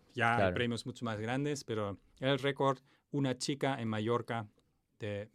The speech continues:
Speaker 1: veintiún años. Entonces, esa chica en Mallorca obviamente no quería aparecer en ningún lado y, eh, acordamos con ella que nosotros nos vamos a poner de frente.
Speaker 2: Claro.
Speaker 1: Y toda la prensa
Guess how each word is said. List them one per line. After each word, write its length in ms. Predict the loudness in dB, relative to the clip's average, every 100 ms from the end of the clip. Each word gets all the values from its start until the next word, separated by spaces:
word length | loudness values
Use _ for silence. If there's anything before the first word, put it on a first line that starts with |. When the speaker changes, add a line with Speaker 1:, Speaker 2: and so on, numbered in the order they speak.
| _ -10
Speaker 1:
veintiún 440 | -10 -8 -12 -12
años. 360 | -14 -14 -16 -18 _ _ _ _ _ -20 _ _ _ _ _ -6
Entonces, 580 | -2 0 2 0 0 -8
esa 240 | -2 -2
chica 380 | -2 -2 0 0
en 60 |
Mallorca 540 | 0 0 0 0 -4 -2
obviamente 420 | -2 0 0 -2
no 140 | -2 -2
quería 360 | -2 0 0 -2
aparecer 480 | -4 -8 -4 -4
en 60 | -4
ningún 300 | -4 -4 -4
lado 300 | -2 -2 -4 _ _ _ _ _ -2
y, 320 | 2 4 4 0
eh, 280 | -4 -4 -2
acordamos 540 | -4 -4 -2 0 -2 -2
con 180 | -4
ella 320 | -2 0 0 -2
que 140 | -8
nosotros 360 | -8 -8 -8 -8
nos 120 | -4
vamos 220 | -4 -4
a 80 | -6
poner 280 | -6 -6 -6
de 100 | -8
frente. 420 | -6 -8 -8 -14 _ _ _ _ _ -4
Speaker 2:
Claro. 260 | -4 -4 -8 _ _ -14 -12 -2
Speaker 1:
Y 180 | -2
toda 280 | 0 -2 0
la 140 | -2 -2
prensa 500 | -4 -4 -6 -10